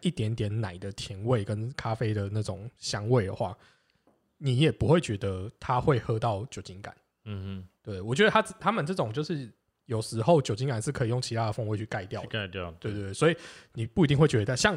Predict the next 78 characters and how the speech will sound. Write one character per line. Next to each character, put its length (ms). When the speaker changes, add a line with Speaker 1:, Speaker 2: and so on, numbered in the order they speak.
Speaker 1:
如 100
果 120
这 120
一 40
瓶 240
你 100
让 160
我 100
喝 180
的 60
时 80
候， 60
我 100
会 100
觉 180
得 120
它 160
可 160
能 140
有 140
酒 180
精， 180
只 80
是 80
我 120
没 200
喝 200
出 220
来 80
而 200
已。 100
Speaker 2:
嗯 140
哼。 340
Speaker 1:
对， 100
对， 100
对， 200
对。 260
Speaker 2:
不 80
过 80
你 100
可 140
能 160
就 80
是 280
因 120
为， 160
嗯， 220
我 120
不 40
知 60
道 60
它， 220
它 140
是 160
有 100
写 200
有 80
加 220
乳 160
糖 180
啊， 160
所 100
以 40
才 160
会 360
有 220
creamy， 460
有， 100
有， 220
还 100
有 80
乳 160
糖。 300
Speaker 1:
哦。 680
Speaker 2:
其 140
实 20
它 180
加 380